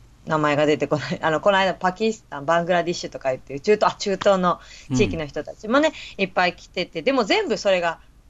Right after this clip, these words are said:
Speaker 1: オッケーっていうく-、空気感があるじゃないですか。
Speaker 2: うん、そうですね。
Speaker 1: それがやっぱ面白い国だなっていうか、素敵な国だなと思っている部分もあって、
Speaker 2: うん。
Speaker 1: で、まあちょっと今の総理的にはどうだかわからないですけど、
Speaker 2: うん。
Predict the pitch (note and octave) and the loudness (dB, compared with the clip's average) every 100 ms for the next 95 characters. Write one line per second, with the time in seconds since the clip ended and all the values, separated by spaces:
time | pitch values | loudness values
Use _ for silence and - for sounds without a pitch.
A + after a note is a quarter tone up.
0 | - - - - D#4 F#4+ - G4 G#3+ E3+ | -20 -20 -20 -2 0 0 -4 0 2 0
1 | - F3+ E3+ D#3 D3+ C#3 - _ _ G#3+ | -6 -10 -8 -6 -8 -10 -12 _ _ -18
2 | B3 - - B3 G#3+ A3 F#3 D#3 D#3 F3 | -18 -20 -4 -2 0 -2 -2 0 0 2
3 | D#3 C3+ B2 C#3 B2+ A2+ G2+ F2 E2 - | -2 -4 -8 -2 0 0 -2 -6 -8 -8
4 | C3 F2 F2 C3 D3 D#4+ D#4 C4+ F#3 D3 | -6 -6 -8 -2 2 4 4 2 0 -2
5 | A2+ - G3+ A#3+ D4+ D#4+ D#4+ C#4 G#3 F#3 | -4 -10 -6 -4 -2 2 2 2 0 0
6 | E3+ D#3+ D#3 D#3+ D3+ D3+ C4+ C4+ D4+ C#4+ | 2 2 0 -4 -4 -4 -2 -2 -2 -2
7 | C4+ A#3+ E3 C#3+ C#3 C#3+ C#3+ C#3 C#3 C3+ | -2 0 -2 -2 -6 -4 -6 -4 -6 -2
8 | C3+ C#3+ B2+ B2+ B2 - - - D#3+ D3+ | 0 0 0 -4 -6 -12 -2 2 4 4
9 | A#2+ B2+ A#2 G2+ F2 E2 - - A3 A3 | 0 -6 -8 -8 -10 -12 -18 -8 0 2
10 | A3 G#3+ G#3 G3+ G3 C4 C4 F#4+ B3 G#3 | 4 2 2 0 2 0 2 0 2 2
11 | - - B3 A#3 F3+ D3+ - - G#3+ G3+ | 0 -4 -2 0 0 -4 -10 -10 0 0
12 | F#3 F3 D3+ F3+ F3 D#3 F3 C#3+ C#3+ C#3+ | 0 -4 -8 -4 -2 0 2 0 0 0
13 | E3 D#3+ D3+ C3+ C#3+ - D3 F3+ E3+ C#3 | 2 2 0 -8 -10 -10 -2 2 4 2
14 | A2+ F#2 D2+ | -2 -4 -8